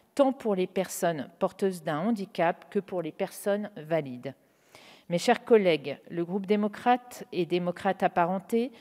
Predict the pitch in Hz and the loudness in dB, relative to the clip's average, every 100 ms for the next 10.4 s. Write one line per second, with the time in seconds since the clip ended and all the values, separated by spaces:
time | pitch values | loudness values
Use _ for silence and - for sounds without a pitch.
0 | - - - 226 214 214 208 160 160 175 | -20 -16 4 6 6 4 2 2 2 -2
1 | 185 180 214 202 - 226 214 202 165 139 | -4 -2 -4 -2 0 2 2 0 -4 -8
2 | - 165 165 190 226 208 190 208 180 175 | -6 -4 0 2 4 4 4 0 -2 2
3 | 196 185 160 202 190 202 202 185 202 175 | 2 2 2 2 4 2 2 2 4 4
4 | - 185 - 180 190 - 170 - 202 214 | 2 -4 -8 -14 -6 -2 -2 -4 -6 -6
5 | 160 151 - 196 - 202 180 170 165 180 | -6 -8 -6 -8 -8 -6 -4 -2 -4 -8
6 | - - - 170 175 180 175 - 170 - | -14 -20 -4 -2 0 0 -2 -6 -10 -2
7 | 214 185 190 175 170 - 196 196 160 - | 0 0 0 -2 -2 0 0 2 0 -2
8 | 175 170 151 - 156 - 233 214 180 143 | 2 2 0 -4 -8 0 0 2 -2 0
9 | 151 180 - - - - 226 - 247 - | 2 2 0 -18 -20 -8 -6 2 2 4
10 | 240 208 208 196 | 2 4 2 2